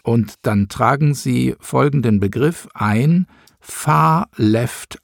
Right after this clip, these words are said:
Anarchist, Far-Left Anarchist. Und dann kommt als Übersetzung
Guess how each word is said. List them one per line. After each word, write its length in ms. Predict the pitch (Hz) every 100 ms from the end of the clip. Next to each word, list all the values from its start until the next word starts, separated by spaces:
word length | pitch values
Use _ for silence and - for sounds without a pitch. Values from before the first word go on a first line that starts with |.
| -
Anarchist, 960 | 117 110 90 - - - - - - _
Far-Left 1600 | - - 127 131 143 165 117 107 - 101 92 - 101 104 - - -
Anarchist. 880 | 98 104 95 - - - - - - - - - - _ _
Und 400 | - 107 95 - -
dann 200 | 92 95
kommt 380 | 127 151 -
als 220 | - 95 -
Übersetzung 880 | 92 82 85 151 - - 113 180